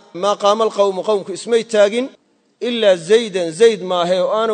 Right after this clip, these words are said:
waxba kaaga sheegayn inuu kacay iyo inaanu kicin. Laakiin kollay qawmkaa kama mid ah." Waxaa dhici karta markaa inuu kacay.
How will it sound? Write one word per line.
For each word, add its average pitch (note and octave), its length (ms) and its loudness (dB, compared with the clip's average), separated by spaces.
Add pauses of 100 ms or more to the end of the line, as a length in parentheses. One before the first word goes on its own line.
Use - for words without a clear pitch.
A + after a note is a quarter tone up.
waxba F#3+ 300 -4
kaaga F3+ 320 -2
sheegayn D#3 600 -8 (100)
inuu E3+ 200 -8
kacay D#3 340 -8
iyo D#3 140 -10
inaanu C3 200 -12
kicin. G#2+ 240 -20 (460)
Laakiin D#3 200 -12
kollay G3+ 240 -4
qawmkaa D#3 340 -6
kama A#2+ 200 -14
mid F2 140 -18
ah." - 100 -20 (240)
Waxaa D3+ 160 -10
dhici G3 180 -6
karta F3 220 -8
markaa E3+ 220 -6
inuu D#3 120 -8
kacay. C#3+ 240 -10